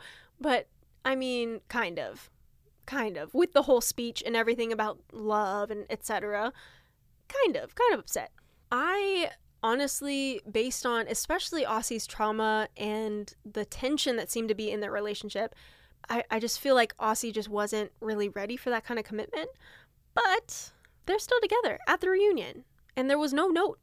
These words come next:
afterwards about them. I don't know if they're currently together. I haven't stalked their social media.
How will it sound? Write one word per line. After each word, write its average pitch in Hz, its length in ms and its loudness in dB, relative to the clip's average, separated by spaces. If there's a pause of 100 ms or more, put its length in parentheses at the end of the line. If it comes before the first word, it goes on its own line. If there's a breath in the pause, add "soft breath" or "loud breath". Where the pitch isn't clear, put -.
afterwards 254 480 2
about 214 240 0
them. 196 300 -8
I 254 100 6
don't 302 100 4
know 294 100 4
if 311 60 2
they're 220 140 2
currently 311 420 2
together. 202 580 -2
I 240 40 0
haven't 226 200 -2
stalked 202 260 -4
their - 120 -8
social - 280 -10
media. 233 360 -4